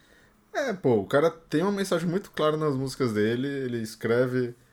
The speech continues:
ele defende um monte de coisa, é, acredita em um monte de coisa,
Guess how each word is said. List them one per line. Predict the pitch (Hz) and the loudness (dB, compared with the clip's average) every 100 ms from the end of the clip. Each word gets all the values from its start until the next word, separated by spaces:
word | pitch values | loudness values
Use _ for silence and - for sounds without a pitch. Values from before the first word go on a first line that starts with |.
| _ _ _ 101 | _ _ _ -4
ele | 101 101 101 | -2 0 0
defende | 107 107 - 120 135 113 123 117 113 104 | 0 0 0 0 0 2 2 2 0 -2
um | |
monte | 113 127 120 | 0 0 0
de | |
coisa, | - 113 120 120 | 0 4 4 4
é, | 120 117 110 92 101 98 | 4 4 4 2 2 0
acredita | - 107 104 104 120 123 | -2 -2 0 -2 -2 2
em | 117 113 107 | 2 2 0
um | |
monte | 113 110 | -2 -4
de | - | -2
coisa, | 110 117 110 120 | 2 2 2 -2